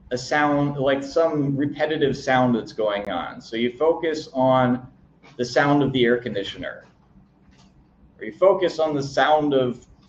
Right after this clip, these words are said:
whatever's going on around you. Just, or just keep your mind open and notice all of the sounds that are happening.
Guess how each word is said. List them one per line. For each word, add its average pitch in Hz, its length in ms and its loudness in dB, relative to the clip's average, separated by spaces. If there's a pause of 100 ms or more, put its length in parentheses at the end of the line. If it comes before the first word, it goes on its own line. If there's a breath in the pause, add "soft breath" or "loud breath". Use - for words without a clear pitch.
(760)
whatever's 151 380 2
going 143 280 4
on 131 120 4
around 127 320 4
you. 110 140 -4
Just, 135 180 -4
or 160 240 4
just 185 280 -2 (380)
keep 240 200 -4
your 196 140 0
mind 170 340 2
open 165 340 2
and 135 140 2
notice 147 440 2
all 139 220 2
of 120 60 -8
the 123 80 -6
sounds 127 420 -2
that 113 100 -6
are 110 100 -6
happening. 117 480 -4